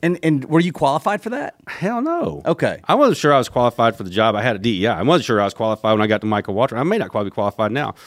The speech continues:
Speaker 2: but I was just like, "There's no way I was qualified for that job." But he wanted somebody to take care of Kyle Petty.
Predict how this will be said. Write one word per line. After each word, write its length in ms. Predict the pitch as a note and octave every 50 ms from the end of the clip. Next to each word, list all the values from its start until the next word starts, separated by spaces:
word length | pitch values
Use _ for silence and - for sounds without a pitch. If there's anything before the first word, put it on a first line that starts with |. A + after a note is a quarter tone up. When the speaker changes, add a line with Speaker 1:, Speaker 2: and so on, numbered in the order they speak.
| - - - - - _
Speaker 2:
but 100 | - A2
I 140 | B2 D3+ F3+
was 160 | E3+ D3+ B2+
just 220 | - C3 A#2+ -
like, 220 | - A#2+ A2+ G#2 -
"There's 300 | - D3 F3 E3 C#3 - -
no 180 | D3+ F3 G3
way 240 | G3 G#3 C4 F#4+ G4+
I 60 | E4 C#3
was 100 | A2 -
qualified 460 | - A2 F#2+ F#2 - - G2+ G2 -
for 60 | -
that 160 | F#2 G2 F2 G2+
job." 360 | G2 G#2 G2 G2 F#2+ F2 F#2+
But 280 | A2+ A#2 A#2 G2+ - _ _
he 240 | A2+ A#2+ B2+ C3+
wanted 480 | B2+ A#2+ B2 C3+ C#3+ C#3 B2+ A2+ G2 -
somebody 420 | - C3 C3+ D3 C3 B2 A#2+ A2
to 40 | G2+
take 200 | - A#2+ G2+ -
care 180 | - - G2 F2+
of 60 | F#2
Kyle 240 | - - G2+ F2+ E2
Petty. 360 | _ - C3+ - - - -